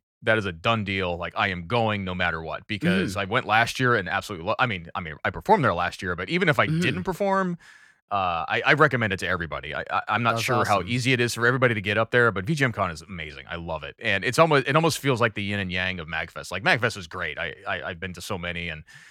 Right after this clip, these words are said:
Speaker 1: love it, but then, uh, there's, there's a lot of ground to cover, and it's, it's huge.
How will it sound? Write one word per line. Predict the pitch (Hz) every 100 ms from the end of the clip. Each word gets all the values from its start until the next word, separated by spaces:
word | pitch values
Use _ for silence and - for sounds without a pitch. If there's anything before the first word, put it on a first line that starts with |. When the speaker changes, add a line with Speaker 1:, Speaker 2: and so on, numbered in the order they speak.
| -
Speaker 1:
love | 104 110 98
it, | 90 -
but | 98
then, | 101 95 87
uh, | 82 95
there's, | 117 156
there's | 156 131
a |
lot | 120 113
of | 95
ground | 95 95
to | -
cover, | 92 73 67 -
and | 85 78 71 -
it's, | 95 87 -
it's | - -
huge. | 143 107 80